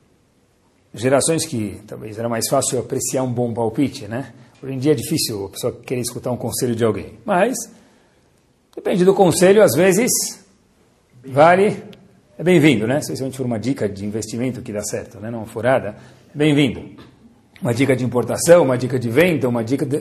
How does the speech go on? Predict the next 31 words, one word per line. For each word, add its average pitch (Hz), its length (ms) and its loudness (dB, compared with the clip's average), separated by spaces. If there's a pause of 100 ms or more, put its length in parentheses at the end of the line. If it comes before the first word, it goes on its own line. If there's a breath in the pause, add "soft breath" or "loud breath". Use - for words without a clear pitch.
dica 135 280 -2
de 117 120 -2
diminuição 120 580 -2
de 117 120 -2
tributos, 131 520 4
and 131 140 0
so 127 180 4
on. 117 140 4
Uma 92 160 -10
dica 107 180 -2
de - 80 -10
Shalom 135 200 2
Bay, 175 260 6
tudo 269 180 -6
é - 20 -2
bem-vindo, 101 380 -4 (380)
quando 127 180 -8
funciona. 110 380 -6 (460)
Outro 147 280 0
dia, 156 480 4 (320)
uma - 100 -12
pessoa 156 260 4
tava 160 160 4
me 160 120 2
contando 165 600 2 (520 soft breath)
que 131 80 -12
tem 175 180 0
um 240 160 2
fundo 175 500 0 (800)
de 127 140 -4
investimento 120 720 0